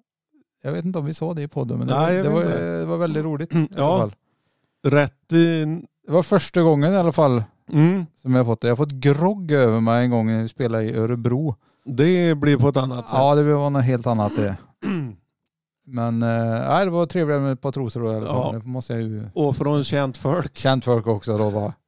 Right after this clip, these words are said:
Speaker 2: <laughs> Som skickar
Speaker 1: <laughs> Exakt.
Speaker 2: skicka upp.
Speaker 1: Ja, visst. Rune med röva var det
Speaker 2: Ja,
Speaker 1: som
Speaker 2: visst.
Speaker 1: slängde upp det av.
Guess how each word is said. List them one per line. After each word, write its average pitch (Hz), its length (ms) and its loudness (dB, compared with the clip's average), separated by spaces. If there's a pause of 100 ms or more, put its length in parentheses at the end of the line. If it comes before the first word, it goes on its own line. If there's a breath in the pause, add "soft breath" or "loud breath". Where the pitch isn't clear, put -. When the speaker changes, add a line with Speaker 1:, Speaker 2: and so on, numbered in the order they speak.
(220)
Speaker 2:
<laughs> - 360 -20
Som - 320 0
skickar 135 640 -4
Speaker 1:
<laughs> - 60 -20
Exakt. 135 400 -8
Speaker 2:
skicka 156 320 -2
upp. 131 180 -2 (540 loud breath)
Speaker 1:
Ja, 104 180 -8
visst. 107 320 -8 (100)
Rune 110 440 0
med 113 180 0
röva 104 400 0
var 107 160 0
det 107 80 2
Speaker 2:
Ja, 151 160 2
Speaker 1:
som 139 80 0
Speaker 2:
visst. 143 140 0
Speaker 1:
slängde 107 180 -2
upp 101 160 -8
det 180 80 -8
av. 107 180 -8